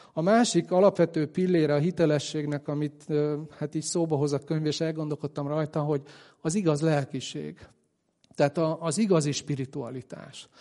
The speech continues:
És hát könnyű is belátni egyébként, hogyha van egy igaz tanítás, azt mi meg akarjuk élni. Az nem arra való, hogy a fejünkbe tároljunk egy dogmatika tankönyvet, hanem hogy az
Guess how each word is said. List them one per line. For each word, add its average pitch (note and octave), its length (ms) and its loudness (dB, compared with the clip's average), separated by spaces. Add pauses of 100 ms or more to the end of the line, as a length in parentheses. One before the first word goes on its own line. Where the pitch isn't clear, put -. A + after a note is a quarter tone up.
(280)
És D3 120 -4
hát E3+ 140 -2
könnyű A#3 240 4
is D#3+ 120 4
belátni E3 480 4
egyébként, E3 500 0
hogyha D#3 300 0
van F3+ 180 0
egy D3+ 220 0
igaz F3 320 2
tanítás, D3 800 -8 (460)
azt C#3 160 -4
mi E3+ 80 0
meg F#3+ 160 4
akarjuk D3 480 -2
élni. C3+ 440 0
Az D#3 140 -6
nem A3+ 180 2
arra E3 240 6
való, D#3 240 4
hogy D3+ 120 2
a D3 60 2
fejünkbe D#3 420 2
tároljunk C#3 760 0
egy C3+ 120 0
dogmatika C#3 520 -2
tankönyvet, C3+ 720 -4
hanem D#3 280 -4
hogy D#3 180 0
az D3+ 140 0